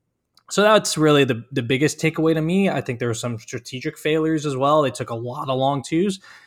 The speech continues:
but they had some personnel take long twos. So I, I'm not too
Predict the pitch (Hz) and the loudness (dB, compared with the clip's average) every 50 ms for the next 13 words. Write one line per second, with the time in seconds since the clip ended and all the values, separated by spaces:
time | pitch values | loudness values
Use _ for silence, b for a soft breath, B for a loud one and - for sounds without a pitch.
0 | B B - 151 143 156 202 226 220 - 220 190 - 220 196 - 220 226 208 175 | B B -2 0 2 4 4 2 2 0 0 2 2 2 2 2 2 2 2 0
1 | - - 190 175 - 139 127 123 113 - - 120 123 - 135 - - 135 139 147 | 0 0 -2 0 0 -2 -4 -4 -6 -8 -10 -12 -12 -12 -12 -6 -2 0 0 2
2 | 147 151 - - 165 170 185 190 190 185 185 - - - 214 202 196 196 196 190 | 2 0 0 0 2 4 6 6 4 4 2 -2 -4 0 2 4 6 6 6 6
3 | 190 180 190 | 6 4 0